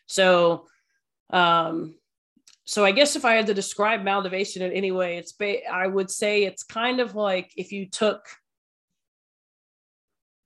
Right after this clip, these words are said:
Kersnerian superfluous discovery, slammed it together with path dependence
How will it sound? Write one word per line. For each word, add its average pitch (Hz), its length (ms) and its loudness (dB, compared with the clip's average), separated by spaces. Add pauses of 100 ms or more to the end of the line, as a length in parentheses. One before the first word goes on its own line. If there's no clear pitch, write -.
(220)
Kersnerian 240 920 4
superfluous 247 840 0
discovery, 175 1000 -2
slammed 254 680 2
it 254 140 0
together 220 400 2
with 185 220 0
path 247 360 -2
dependence 220 800 -4